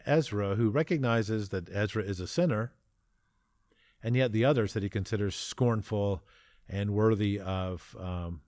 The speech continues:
being thrown into the fire. So this is not some absolutist type of position here.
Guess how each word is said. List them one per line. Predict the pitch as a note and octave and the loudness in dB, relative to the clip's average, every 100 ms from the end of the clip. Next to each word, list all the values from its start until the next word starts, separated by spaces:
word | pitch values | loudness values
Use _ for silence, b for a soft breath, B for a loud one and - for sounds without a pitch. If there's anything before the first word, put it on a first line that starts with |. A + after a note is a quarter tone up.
| G#2+ _ | -20 _
being | G2+ F#2+ | -6 -6
thrown | - G2 F#2+ | -4 -2 -2
into | D#2+ | -4
the | D#2 | -10
fire. | - E2 C#2+ - _ _ _ _ _ _ _ _ _ _ _ _ _ _ _ _ _ _ _ _ _ _ _ B B B B B | -10 -10 -10 -18 _ _ _ _ _ _ _ _ _ _ _ _ _ _ _ _ _ _ _ _ _ _ _ B B B B B
So | - C#3+ B2+ C3 - - _ _ _ _ _ _ _ _ _ _ _ _ _ _ _ _ | -4 2 2 2 -6 -12 _ _ _ _ _ _ _ _ _ _ _ _ _ _ _ _
this | C3 A#2 C3 - | -6 2 2 2
is | |
not | A2 C#3 C3+ | 0 0 2
some | C3 B2 | 0 0
absolutist | A#2 A#2 - G#2+ B2 A2+ F2 - - - | 0 0 0 2 2 2 -4 -8 -14 -18
type | - G#2+ G2+ | -2 -2 0
of | G2 E2+ - _ | -6 -8 -14 _
position | G#2 G2 C#3 - F2+ | -4 -2 -2 -2 -6
here. | E2+ D2 D2+ | -8 -12 -18